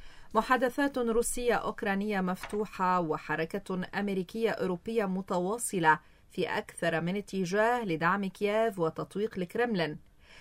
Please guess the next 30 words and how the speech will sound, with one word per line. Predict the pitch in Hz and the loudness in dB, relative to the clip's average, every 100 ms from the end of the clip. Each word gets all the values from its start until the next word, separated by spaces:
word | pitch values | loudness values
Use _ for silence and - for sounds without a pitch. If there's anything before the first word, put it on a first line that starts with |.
| - - | -10 -6
لقاء | 170 165 - | -2 -2 -2
في | 175 | -4
موسكو | 170 220 - 175 | -2 -4 -4 -4
بين | 160 175 185 | 0 0 2
وزيري | 165 165 175 240 285 | 2 2 2 0 0
خارجية | - 196 185 220 190 - | -2 -2 -2 0 -2 0
إيران | 165 180 190 165 | -2 0 0 0
وروسيا | 160 202 - 208 185 175 | -2 -4 -4 -2 0 0
لتنسيق | 160 - 156 - - | -2 -6 -8 -8 -4
المواقف | 185 175 208 247 - 196 - - - - - | -2 0 0 0 -2 -6 -6 -18 -18 -12 4
بعد | 190 220 | 6 8
انعكاس | 220 208 262 277 262 | 4 2 0 -2 -2
الحرب | - 269 269 | 0 0 2
في | - 214 | 0 -2
أوكرانيا | 208 233 247 233 | 0 0 0 2
على | 202 214 | 0 2
مفاوضات | 208 208 220 208 190 220 277 | 0 -2 0 0 2 0 0
فيينا | 226 190 226 247 | -2 -2 -2 -2
النووية. | 233 190 160 151 147 139 131 - - - - - - - - | -2 0 0 -2 -2 -4 -4 -8 -20 -20 -20 -20 -20 -20 -6
مجلس | 190 202 160 160 160 | -2 -2 -2 -6 -6
التعاون | - 170 202 185 160 | -2 2 4 4 -2
الخليجي | 160 180 185 190 247 226 - - - 196 | -6 -6 -4 -2 -2 -4 -10 -20 -6 0
يسعى | 233 269 233 233 | 4 6 6 6
لمشاورات | 226 233 240 220 220 285 285 | 0 0 2 4 4 2 -2
في | 240 262 | -2 -2
الرياض | 240 254 254 269 208 | 0 2 2 2 2
بين | 180 175 | 0 0
الحكومة | 165 - 185 226 220 | -2 -4 -6 -2 -2
اليمنية | 202 190 196 240 226 | 0 -2 -2 0 0
والحوثيين، | 202 - 233 240 240 247 160 | 0 -2 -4 -4 -2 -2 -2